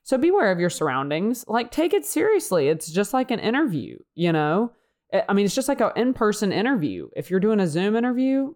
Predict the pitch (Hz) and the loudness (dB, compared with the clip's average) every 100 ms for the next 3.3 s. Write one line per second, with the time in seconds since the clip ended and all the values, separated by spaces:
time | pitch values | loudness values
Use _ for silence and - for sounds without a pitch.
0 | 170 220 269 269 233 226 - 156 143 151 | -4 0 2 2 2 2 0 -4 -2 -2
1 | 196 240 226 208 208 202 208 - _ _ | 0 0 0 2 2 0 -2 -6 _ _
2 | _ 147 165 - 262 208 160 - 320 381 | _ -2 0 2 2 2 0 0 0 2
3 | 415 403 - | 2 0 -6